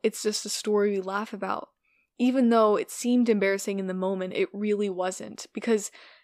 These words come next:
everyone has done stuff like that. You know, everyone stalks other people on Instagram, and sometimes those things <laughs> accidentally happen, and it's just funny now. So we were laughing about that. So that's just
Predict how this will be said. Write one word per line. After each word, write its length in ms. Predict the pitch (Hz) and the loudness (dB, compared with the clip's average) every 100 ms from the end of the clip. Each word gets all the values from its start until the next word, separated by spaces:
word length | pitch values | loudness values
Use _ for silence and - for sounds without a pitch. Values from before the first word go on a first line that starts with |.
| _ | _
everyone 480 | 220 226 262 262 247 | -2 2 2 4 2
has 240 | 226 196 | 0 -4
done 300 | - 196 196 | -6 -6 -6
stuff 340 | 196 - 185 - | -8 -6 -6 -4
like 220 | 185 - | -8 -6
that. 240 | - 110 | -8 -8
You 100 | 196 | -6
know, 120 | 202 196 | -4 -2
everyone 520 | 202 220 233 226 214 - - _ _ | -2 0 2 2 0 -6 -20 _ _
stalks 480 | - - 202 214 233 | -6 0 0 0 -2
other 160 | 220 | 0
people 320 | 226 233 220 | 0 0 0
on 120 | 214 208 | 0 0
Instagram, 800 | 202 - 196 208 190 185 185 180 | -4 -4 -6 -2 -2 -2 -4 -6
and 180 | 190 190 | -8 -4
sometimes 460 | 226 220 214 208 | -4 -2 -2 0
those 160 | 202 202 | 0 -2
things 260 | 202 190 | -4 -4
<laughs> 120 | - 208 | -4 -4
accidentally 480 | - 220 196 208 | -4 -2 0 0
happen, 480 | 208 196 190 190 185 | -2 -2 -4 -4 -4
and 320 | - 208 196 208 - - - _ | -4 -4 -4 -6 -14 -20 -20 _
it's 220 | - 233 | 0 0
just 220 | - 285 - | 0 -2 -4
funny 380 | - 262 240 | -2 2 2
now. 300 | 185 180 - - | 2 -4 -6 -8
So 480 | - 208 185 180 - | -4 0 2 0 -2
we 140 | 220 | 2
were 100 | 220 | 2
laughing 400 | 208 202 208 202 | 2 -2 -4 -6
about 280 | 185 - - | -6 -6 -8
that. 240 | - - - _ _ _ | -10 -12 -14 _ _ _
So 380 | - 214 202 190 | -2 2 2 0
that's 280 | 220 240 | -2 -2
just 320 | 285 262 - | -4 -4 -8